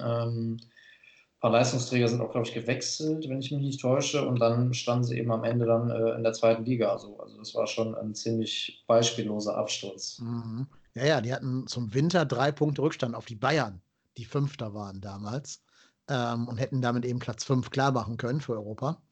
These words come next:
Speaker 1: Mhm.
Speaker 2: Und dann hast du ja grad schon gesagt, kam dieser beispiellose Absturz. Ähm, ich weiß, weiß auch, wenn man den Eintracht Frankfurt Podcast hört, die erwähnen diese Saison einfach bei jeder Gelegenheit. Das hat bei
Speaker 1: Mhm.
Speaker 2: denen verständlicherweise auch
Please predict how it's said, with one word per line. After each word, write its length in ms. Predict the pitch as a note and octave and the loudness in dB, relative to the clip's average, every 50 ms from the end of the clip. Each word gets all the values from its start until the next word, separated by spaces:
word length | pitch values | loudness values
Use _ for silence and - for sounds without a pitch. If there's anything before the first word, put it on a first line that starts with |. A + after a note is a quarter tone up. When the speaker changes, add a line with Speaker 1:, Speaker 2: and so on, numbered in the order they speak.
| _ - - | _ -4 0
Speaker 1:
Mhm. 440 | B2 A#2 A2+ A2 G#2+ G#2+ G#2+ G#2 - _ _ _ _ - | 4 4 4 4 2 0 -6 -8 -14 _ _ _ _ -8
Speaker 2:
Und 80 | A#2+ | -6
dann 100 | A#2 A2+ A#2 | -4 -4 -4
hast 140 | A2+ A#2 - | -4 -2 -2
du 60 | B2+ | 0
ja 60 | A#2 | 0
grad 120 | B2 B2 | 0 -2
schon 160 | - C3+ B2 B2 | 0 0 -2 0
gesagt, 260 | A#2+ B2 B2 B2+ - | 2 2 2 2 2
kam 200 | - C3 A#2+ A#2+ | 2 2 2 2
dieser 140 | A2+ A#2 A2 | 0 0 2
beispiellose 540 | A#2 A#2+ B2 - - A#2+ A#2 A#2 A2+ A#2 | 2 2 2 2 0 -2 0 0 0 0
Absturz. 640 | A#2 B2+ - - - - A#2 A#2+ C3+ C#3 - - - - - - - - - _ _ _ - | 0 -2 -2 -2 -2 0 2 2 2 0 -2 -12 -18 -18 -20 -20 -20 -20 -20 _ _ _ 0
Ähm, 480 | C3+ C3 B2+ B2+ B2+ B2+ B2 B2+ B2+ - _ - | 2 4 4 4 4 4 2 0 -2 -6 _ -6
ich 140 | - B2+ - | -6 -4 -4
weiß, 240 | - - B2+ C3+ - | -4 -4 -6 -8 -6
weiß 240 | - C3 C#3+ E3+ F3 | 0 2 2 4 4
auch, 100 | E3 C#3+ | 4 2
wenn 100 | D3 D3 | 4 4
man 100 | D3 C#3 | 4 2
den 100 | C3 C3 | 0 0
Eintracht 340 | - D3 E3 - - C3+ - | 0 0 0 0 -2 -4 -4
Frankfurt 440 | - C#3+ E3+ G#3 - - B2+ A2 - | 0 0 0 0 2 0 -2 -2 -2
Podcast 500 | C3+ B2 - - - B2 A#2+ - - - | -6 -6 -6 -4 -6 -4 -4 -4 -4 0
hört, 260 | B2+ C#3 F3 F#3 - _ - - - _ _ _ _ _ - | 2 2 2 0 -2 _ -20 -20 -20 _ _ _ _ _ -4
die 220 | C#3 D3 D#3 - - | -2 -2 -2 -2 0
erwähnen 360 | C#3+ C3 C3 D3 D3 C#3 C3+ | 0 2 4 4 4 4 4
diese 160 | D3+ D3+ C#3 | 4 2 2
Saison 340 | C3+ C3+ B2 C#3 C3+ C3+ C3+ | 2 2 4 4 2 2 0
einfach 240 | - C3+ - C3+ A#2 | -4 -6 -6 -6 -8
bei 120 | - C3 | -6 -6
jeder 380 | A#2+ A#2 B2+ D3 D#3 D3 C3+ C3 | -6 -2 2 2 4 4 4 2
Gelegenheit. 580 | B2 B2 B2+ B2+ B2 A#2 G#2+ F#2 F2 F2 - _ _ _ _ _ _ _ _ - | 2 0 0 0 0 -2 -6 -10 -10 -14 -16 _ _ _ _ _ _ _ _ -12
Das 180 | - A2+ - | -8 0 0
hat 140 | C#3 B2+ - | 0 0 2
bei 100 | - C3 | 0 0
Speaker 1:
Mhm. 40 | B2+ | 2
Speaker 2:
denen 400 | C#3 C#3+ C#3+ C#3 C3+ C3+ C#3 - - _ _ | 4 4 4 4 4 0 -2 -6 -12 _ _
verständlicherweise 920 | - - A#2 - - C3 B2 A#2+ A2 - F#2+ F#2 G2+ B2+ C3 A2 A2+ A2 | -12 -10 -8 -6 -6 -6 -6 -6 -8 -8 -8 -4 -2 -2 -2 -2 -2 -4
auch 180 | - B2+ B2+ - | -4 -6 -8 -8